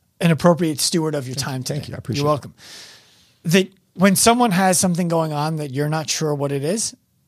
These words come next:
Speaker 1: you're making referrals to P T, to medical, to
Speaker 2: Hmm.
Speaker 1: dietitian,
Speaker 2: You have to.
Speaker 1: whatever it is. But I think that today, a lot of people feel like they need to be all of those things to somebody. So how do you make referrals to a physical therapist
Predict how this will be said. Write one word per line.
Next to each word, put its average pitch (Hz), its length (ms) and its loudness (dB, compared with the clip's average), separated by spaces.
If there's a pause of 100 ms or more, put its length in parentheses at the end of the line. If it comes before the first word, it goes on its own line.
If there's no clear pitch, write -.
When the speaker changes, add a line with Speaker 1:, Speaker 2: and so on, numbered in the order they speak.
(120)
Speaker 1:
you're 170 180 4
making 180 320 2
referrals 156 600 0
to 143 280 -2
P 127 220 -10
T, 185 480 -2 (400)
to - 120 -2
medical, 170 600 0 (260)
to 113 100 0
Speaker 2:
Hmm. 139 60 -2
Speaker 1:
dietitian, 160 680 0
Speaker 2:
You 92 60 -8
have 110 140 2
to. 175 40 0
Speaker 1:
whatever 180 260 4
it 165 60 -2
is. 160 200 0 (880)
But 202 160 4
I 196 120 4
think 262 280 -2
that 220 200 0 (260)
today, 202 380 4
a 175 60 2
lot 175 160 2
of 208 80 0
people 196 220 -4
feel 185 140 -4
like 170 120 -2
they 165 80 -4
need 165 140 -4
to 156 60 -6
be 151 160 -2
all 143 160 0
of 131 80 -6
those 139 160 -4
things 226 220 -2
to - 100 -4
somebody. 92 400 -10 (520)
So 185 420 2 (420)
how 226 260 4
do 277 140 -2
you 190 520 -2 (340)
make 196 220 2
referrals 165 880 -2 (200)
to 196 280 4
a 180 40 4
physical 170 400 -2
therapist 131 680 -4